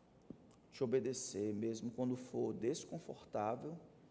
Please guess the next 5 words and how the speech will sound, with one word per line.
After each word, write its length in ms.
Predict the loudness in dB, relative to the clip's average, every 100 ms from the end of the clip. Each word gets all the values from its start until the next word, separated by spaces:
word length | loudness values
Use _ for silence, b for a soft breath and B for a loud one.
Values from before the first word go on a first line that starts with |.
| -20 -20 B B B B B B B -20 -2
mesmo 300 | 0 0 -2
quando 260 | 0 0
for 240 | -2 -2 -2
difícil. 720 | -2 -12 -8 -6 -6 -10 -12 -18 -20 -20 -20 -20 -20 -20 -20 -20 -20 -20 -20 -20 -20 -20 -20 -20 -20 -20 -20 -8
Nós 440 | -6 -6 -6 -12